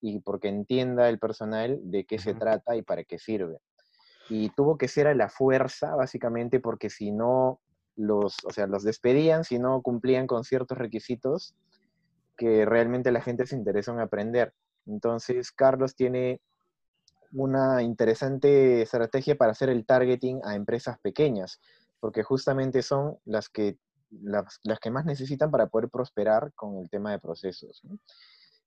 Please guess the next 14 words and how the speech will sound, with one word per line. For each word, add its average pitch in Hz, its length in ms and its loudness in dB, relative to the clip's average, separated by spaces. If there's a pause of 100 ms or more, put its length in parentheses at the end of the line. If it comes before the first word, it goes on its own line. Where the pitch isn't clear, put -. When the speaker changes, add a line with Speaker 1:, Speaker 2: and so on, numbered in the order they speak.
(100)
Speaker 1:
Eh, 104 180 -2
lo 104 160 0
que 113 140 2
yo 131 100 6
haría 139 180 6
sería 123 760 6 (200)
muchas, 123 960 2 (360)
o 107 80 -10
sea, 92 340 -4
haría 131 240 4
muchísimo 143 800 2
inbound 131 500 4 (120)
ahí, 110 360 -4 (120)
¿no? 127 240 -12